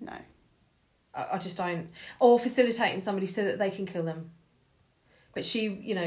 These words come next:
Speaker 2: I think the thing that disturbed me most about all of this is that she did what she did to her sister and then went on and did more. And that is the thing that will always, I think, disturb me massively.
Speaker 1: It's just a really disturbing case, isn't it?
Speaker 2: Yeah, for sure.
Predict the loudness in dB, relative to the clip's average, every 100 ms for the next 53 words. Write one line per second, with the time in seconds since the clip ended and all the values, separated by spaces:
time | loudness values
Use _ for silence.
0 | -4 -6 -6 -8 -6 -4 -2 -2 -6 0
1 | 0 0 -2 -4 -4 -6 -8 -10 _ 0
2 | 0 0 -2 -6 -6 -10 -12 -12 -10 -8
3 | -4 -4 -6 -10 _ _ -12 -10 -10 -8
4 | -10 -8 -10 -10 -10 -12 -12 -12 -12 -16
5 | -20 -20 -20 -8 -6 -2 0 0 -2 -4
6 | -4 -2 -4 -6 -6 -6 -8 -14 _ -20
7 | _ _ _ -12 -6 -4 -6 -8 -14 -12
8 | -10 -8 -8 -8 -10 -8 -8 -8 -4 -2
9 | -2 -2 -8 -10 -14 -14 -10 -8 -6 -6
10 | -6 -8 -8 -8 -10 -12 -12 -14 -20 -20
11 | -12 -10 -6 -6 -6 -8 -8 -10 -10 -12
12 | -12 -12 -12 -14 -12 -14 -14 -16 0 6
13 | 6 6 -2 -4 -4 -4